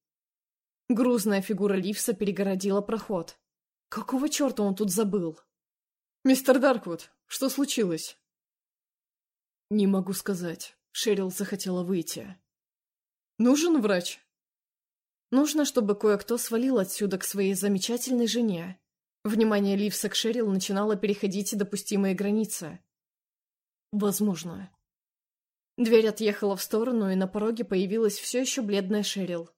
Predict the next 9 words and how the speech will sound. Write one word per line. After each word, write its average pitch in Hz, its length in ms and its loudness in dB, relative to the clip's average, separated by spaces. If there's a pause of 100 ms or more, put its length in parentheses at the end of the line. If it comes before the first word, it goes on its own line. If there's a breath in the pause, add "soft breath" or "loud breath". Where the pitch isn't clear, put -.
(1400)
«Юная 277 380 8
леди, 196 340 2
что 247 220 -2
произошло?» 247 680 -2 (1200)
Марк 220 320 2
нахмурился. 190 800 -2 (260)
«Да, 214 220 2
хороший 226 460 -2
вопрос». 196 560 -6